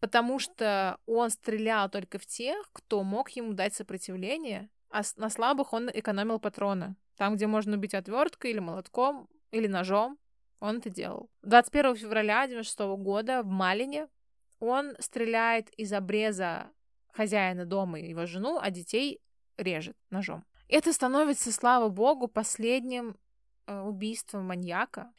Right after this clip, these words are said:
Это заключительное его преступление. Четырнадцатого апреля девяносто шестого года его задерживают оперативники, э, по наводке анонимного информатора. Группа захвата выдвигается в квартиру Анопренко, где он жил со своей женой.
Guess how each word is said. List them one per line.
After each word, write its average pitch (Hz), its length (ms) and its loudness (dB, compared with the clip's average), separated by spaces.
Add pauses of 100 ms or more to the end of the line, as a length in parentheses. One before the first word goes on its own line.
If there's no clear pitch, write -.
Это 262 220 -2
заключительное 202 960 -6 (320)
его 175 480 -4
преступление. 233 680 -6 (180)
Четырнадцатого 247 580 0
апреля 220 400 2
девяносто 196 260 -2
шестого 185 260 -4
года 226 360 -2
его 208 180 0
задерживают 185 540 -2
оперативники, 277 880 -8 (320)
э, 185 220 0 (120)
по 233 180 4
наводке 220 540 -2
анонимного 196 680 -2
информатора. - 800 -8 (320)
Группа 269 420 2
захвата 226 540 4
выдвигается 220 640 2
в - 80 -16
квартиру 247 540 0
Анопренко, 202 600 0
где 214 240 2
он 247 140 0
жил 226 120 0
со 220 140 -4
своей 196 360 0
женой. 196 440 -4